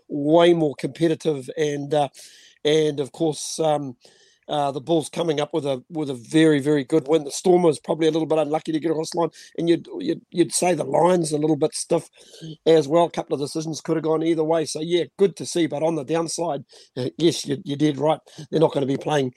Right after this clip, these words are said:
any home games anytime soon. But, uh, planning, it is important that you, that you plan. And the good thing about it, they'll still be going, going ahead and playing some rugby, and that's gotta be a,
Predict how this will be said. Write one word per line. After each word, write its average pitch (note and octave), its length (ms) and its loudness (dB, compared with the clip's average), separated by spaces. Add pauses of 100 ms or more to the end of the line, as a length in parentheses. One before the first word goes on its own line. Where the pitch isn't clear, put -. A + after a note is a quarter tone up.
(300)
any E3+ 180 6
home D3+ 320 0
games C#3 400 -2 (320)
anytime D3+ 480 2
soon. D#3 400 0
But, B2+ 200 -4 (120)
uh, C3+ 160 0 (640)
planning, E3+ 460 4 (100)
it - 300 -4
is D#3 120 2
important D#3+ 520 2
that D#3+ 160 2
you, D3+ 160 -4
that D3+ 180 -4
you D3 80 -6
plan. G3 460 2
And C3 120 -4
the C3+ 60 -8
good D#3+ 220 2
thing D#3+ 180 2
about D#3 260 4
it, D3+ 160 -10 (480)
they'll D#3+ 140 4
still G3 280 2
be E3+ 100 4
going, D3+ 480 2
going D3+ 280 2
ahead D3+ 380 0
and C#3 140 -4
playing F3 240 -4
some D3+ 140 -6
rugby, C#3 340 -4
and C3+ 100 -6
that's - 240 -2
gotta D3+ 180 0
be D3 200 -2
a, - 80 -6